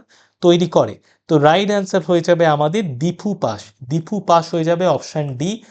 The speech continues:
আমাদের রাইট অ্যান্সার। এটাকে দিফু পাসও বলা হয়, আবার দিপু পাসও বলা হয়। ঠিক আছে, দিপু, দয় হস-, দয় হস্যই পয় হস্য,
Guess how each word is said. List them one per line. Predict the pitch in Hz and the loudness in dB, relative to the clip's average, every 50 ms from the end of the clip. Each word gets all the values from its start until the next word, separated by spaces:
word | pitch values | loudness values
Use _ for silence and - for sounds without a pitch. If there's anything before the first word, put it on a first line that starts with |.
| _ _ _ | _ _ _
আমাদের | - 131 131 135 135 131 151 190 220 226 - _ _ _ - | -2 -2 0 0 0 -2 -2 -2 -4 -4 -8 _ _ _ -6
রাইট | 127 123 123 131 147 151 139 | -2 0 2 2 2 0 0
অ্যান্সার। | 139 135 120 - - - 170 139 107 98 - _ _ _ _ | -2 -2 -4 -4 -4 -2 -2 -2 -2 -4 -12 _ _ _ _
এটাকে | - 131 151 165 160 165 | -6 -2 0 0 0 0
দিফু | 135 123 151 156 156 - 208 196 | -4 -2 -4 -4 -4 -4 -6 -4
পাসও | - 202 185 185 - 208 196 | 0 0 0 0 0 -2 0
বলা | 185 196 196 196 196 | 2 2 2 2 2
হয়, | 190 - 214 233 254 - - _ _ _ | 2 2 2 0 0 -4 -12 _ _ _
আবার | - 135 139 151 185 214 247 269 - _ _ _ - - | 0 2 4 4 4 2 2 0 -6 _ _ _ -14 -12
দিপু | 117 117 151 180 180 - - 226 220 | -8 -4 -2 -2 -2 -2 -2 -2 0
পাসও | 175 185 165 143 131 - - 214 | 0 0 0 -2 -2 -6 -6 -4
বলা | 165 147 127 117 113 | -2 0 0 0 0
হয়। | 107 120 151 156 123 101 - _ _ _ _ - | 0 4 4 4 4 2 -6 _ _ _ _ -8
ঠিক | 208 208 | -4 -2
আছে, | 226 202 - - 120 101 - _ _ _ _ - - - | -2 -2 -4 -6 -12 -14 -16 _ _ _ _ -18 -8 -4
দিপু, | 170 190 185 - 147 117 110 110 - _ _ _ _ - | -4 -2 -2 -2 -6 -6 -6 -8 -14 _ _ _ _ 2
দয় | 131 147 165 165 | 2 4 4 2
হস-, | 147 147 156 151 - - - - _ _ _ _ _ _ - 135 | 0 -4 -6 -6 -8 -12 -20 -20 _ _ _ _ _ _ -4 -2
দয় | 135 139 147 | 0 0 0
হস্যই | 139 147 139 - - - - 175 180 208 233 254 - _ _ _ _ _ _ _ - | -2 -4 -6 -6 -8 -10 -6 -4 -4 -4 -6 -8 -12 _ _ _ _ _ _ _ 0
পয় | 151 143 139 | 2 2 2
হস্য, | 127 - 127 113 - - - - 104 | 0 -4 -10 -14 -14 -14 -16 -18 -18